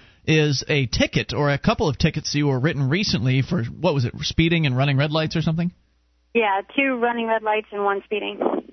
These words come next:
Speaker 1: And what was it, almost three hundred dollars in, uh, fines, citations?
Speaker 2: Um, each, each red light was ninety-five, and then, um, the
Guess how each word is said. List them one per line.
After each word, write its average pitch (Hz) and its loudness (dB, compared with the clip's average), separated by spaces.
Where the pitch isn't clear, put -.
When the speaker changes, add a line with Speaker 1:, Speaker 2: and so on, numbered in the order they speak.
Speaker 1:
And 165 2
what 190 2
was 156 -2
it, 170 2
almost 170 -2
three 196 2
hundred 196 2
dollars 190 0
in, 185 2
uh, 185 0
fines, 202 0
citations? 196 -2
Speaker 2:
Um, 233 0
each, 269 -2
each 269 -2
red 277 0
light 254 -2
was 220 -4
ninety-five, 226 0
and 214 -4
then, 208 0
um, 196 -2
the 208 -2